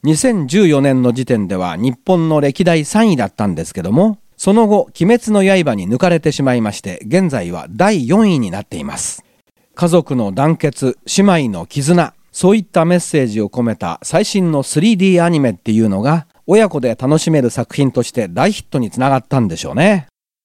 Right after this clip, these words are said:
もちろん使われている音楽もヒットの理由の一つだと思います。えー、日本ではエルサ役の松たか子さんの歌った主題歌がもちろん入っているサウンドトラックのシーディーが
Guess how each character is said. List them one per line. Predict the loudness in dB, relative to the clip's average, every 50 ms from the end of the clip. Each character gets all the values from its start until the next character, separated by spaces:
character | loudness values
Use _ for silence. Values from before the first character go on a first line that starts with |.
| _ -6
も | -2 -2 -2
ち | -2 0
ろ | -2 0 0
ん | 0 -2
使 | -4 -2 0 2
わ | 2 4
れ | 2 0
て | 0 2 2
い | 2
る | 4 4
音 | 4 4 2 2
楽 | 0 -2 0 0
も | 2 2 0 0
ヒ | -6 -18 -18
ッ | _
ト | -2 0 0
の | 2 2 0
理 | 0 0
由 | 2 2 2
の | 0 -2
一 | -2 0 -2 -2
つ | -2 -2
だ | -6 -6
と | -4 -6 -6
思 | -4 -4 -4 -2
い | -2
ま | -2 -2 -4 -6
す。 | -8 -10 -12 -12 -14 _ _ _ _ _ _ -4 0
え | 0 2
ー、 |
日 | 2 0 -2 -4
本 | 0 0 2 2 4
で | 2 2
は | 2 2 0 -4 _
エ | -2 0
ル | 0 0
サ | 2 2
役 | 2 2 2 0 0
の | -2 -2 -2 -2
松 | -2 -2 -2 -2 -2 -2
た | -4 -2 -2
か | 0 -2
子 | -2 -2
さ | -2 -2
ん | -2 -2
の | -2 -2
歌 | -4 -4 -4 -6
っ | -8
た | _ -10 -10 -8
主 | -6 0
題 | 2 2 2 2
歌 | 0 -2 -4
が | -2 -2
も | -2 -2 -2
ち | 0 0
ろ | 0 0
ん | 0
入 | -2 -2 -4
っ | -4
て | -4 -6 -6 -6
い | -6
る | -6 -8 -10 _
サ | -6 -2 0 2
ウ | 2
ン | 4 4
ド | 2 2
ト | 2 2
ラ | 2 2 0
ッ | -2
ク | -6 -6
の | -4 -4 -4
シ | -4 -2 -2 0
ー | 0
デ | 0
ィ | -2 -2
ー | -4
が | -6 -10 -12 -12